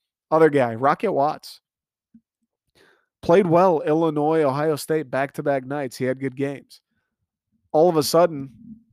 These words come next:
he's just a bum again. Like, <sighs> I mean, I've said it. I've, so many of these podcasts, I've come on here and done the "Why does Rocket Watts stink?" routine. I'm not gonna do it again. But you, same boat.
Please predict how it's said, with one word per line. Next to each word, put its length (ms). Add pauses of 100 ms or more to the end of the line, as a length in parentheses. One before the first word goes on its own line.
(800)
he's 240
just 400
a 60
bum 360
again. 500 (1700)
Like, 420
<sighs> 1160
I 120
mean, 180
I've 160
said 260
it. 140
I've, 260
so 280
many 240
of 60
these 140
podcasts, 560
I've 140
come 200
on 160
here 220
and 220
done 220
the 100
"Why 260
does 180
Rocket 320
Watts 260
stink?" 340
routine. 480 (420)
I'm 100
not 160
gonna 200
do 180
it 60
again. 440 (260)
But 160
you, 300
same 420
boat. 300